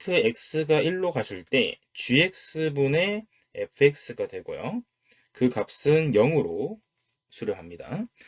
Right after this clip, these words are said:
그 다음에 이도 마찬가지로 대입을 해주시면 되겠죠.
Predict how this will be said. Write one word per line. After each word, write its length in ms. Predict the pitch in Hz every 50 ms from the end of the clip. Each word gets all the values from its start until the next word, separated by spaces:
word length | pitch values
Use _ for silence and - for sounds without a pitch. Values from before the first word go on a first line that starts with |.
| - _ _ _
그 80 | - 123
다음에 460 | 143 170 170 160 165 170 175 180 180
이도 560 | 139 - 104 123 147 156 170 135 147 185 208
마찬가지로 880 | - 120 104 - - 113 110 110 113 104 98 98 107 139 135 - - - - _ _ _ _ _
대입을 380 | - 104 101 98 95 92 101 101
해주시면 440 | 107 107 110 110 - 120 110 95
되겠죠. 480 | 82 80 73 78 - _ - 165 233 240